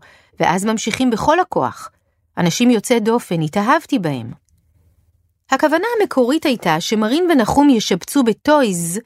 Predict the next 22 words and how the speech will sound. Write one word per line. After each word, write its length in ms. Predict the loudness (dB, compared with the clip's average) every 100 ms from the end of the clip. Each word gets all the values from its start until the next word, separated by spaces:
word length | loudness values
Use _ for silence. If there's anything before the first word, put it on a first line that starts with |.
| _ -20 _ _
קטעים 340 | -2 0 0 0
קיימים 420 | 2 2 4 2
של 120 | 2 0
תזמורת 480 | 2 4 4 4 0
הצעצועים. 720 | 0 0 0 -2 -2 -2 -4 -10 _ _ _ _ _
למרין 420 | 0 2 2 0 0
הייתה 280 | 0 0 2
רק 200 | 0 0
בקשה 460 | -2 -2 0 0
אחת, 420 | 0 -2 -4 -4 _ _ _ _ _ -8
שקרוטוגולוב 800 | -4 -2 -2 0 2 2 2 0
יכתוב 380 | -6 -2 -2 0
קטע 220 | -2 -2
חדש 600 | -2 -2 0 2 0 -2 -6
לפתיחת 460 | -4 -4 -2 -2
המופע, 500 | 0 -2 -2 -2 -2 -4 _ _ _
שיכניס 460 | -6 -4 -2 -2 0
את 100 | -2
הקהל 380 | 0 2 2 2
לאווירה 380 | 2 2 0 0
של 160 | 0
מועדון. 600 | 2 2 2 0 0 -4